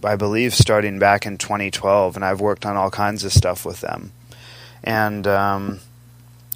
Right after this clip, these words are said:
I rea-, I saw that they were working on Diablo Immortal and expressed my interest in the game and said I'd love to create for it, and they invited me to make some music for it. So,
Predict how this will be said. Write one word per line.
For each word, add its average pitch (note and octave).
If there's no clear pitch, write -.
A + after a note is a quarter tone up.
I A#2
rea-, A#2+
I A#2+
saw A#2
that A2+
they A2
were G#2
working G#2+
on G2+
Diablo G#2
Immortal G2+
and G2+
expressed A2
my G2+
interest G2+
in F#2+
the G2
game F#2+
and F#2+
said G2+
I'd G2
love G2
to G2
create G2+
for F#2+
it, F#2
and G2+
they G2
invited F#2+
me G2
to F#2+
make G2+
some G2
music G2
for F2+
it. F2
So, F#2+